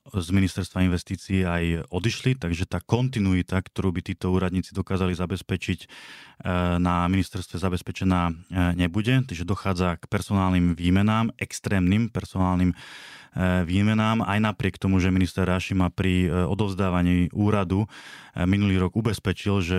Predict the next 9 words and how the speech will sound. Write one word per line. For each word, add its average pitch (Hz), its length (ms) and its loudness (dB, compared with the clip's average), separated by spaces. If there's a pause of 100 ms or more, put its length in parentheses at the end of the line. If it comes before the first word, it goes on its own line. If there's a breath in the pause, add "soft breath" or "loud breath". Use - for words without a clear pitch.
k - 40 -20
takýmto 92 640 -2 (280)
personálnym 92 520 2
zmenám 90 480 2
nebude, 92 560 2
e, 90 160 0
dochádzať, 104 560 0
takže 87 280 -4
k - 60 -12